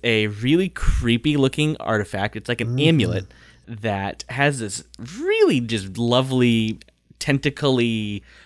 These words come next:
Speaker 1: just gross barbed thing coming out of its, like, maw, uh, that you wear around your neck. Who doesn't love that? But the idea that, so it, it, let me rewind. In Magic, the, the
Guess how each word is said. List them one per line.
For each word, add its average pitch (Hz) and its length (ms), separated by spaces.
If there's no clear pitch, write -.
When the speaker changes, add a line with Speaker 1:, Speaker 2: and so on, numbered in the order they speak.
Speaker 1:
just 110 300
gross 117 480
barbed 107 640
thing 104 420
coming 107 300
out 98 120
of 92 80
its, - 180
like, 92 180
maw, 95 580
uh, 92 160
that 95 120
you 117 100
wear 120 140
around 151 160
your 185 100
neck. - 360
Who 294 80
doesn't 202 200
love 104 180
that? 87 280
But 127 340
the 131 120
idea 123 640
that, 113 580
so 196 140
it, 196 280
it, - 220
let 180 80
me 165 80
rewind. 131 400
In 120 160
Magic, 120 480
the, 120 500
the 117 220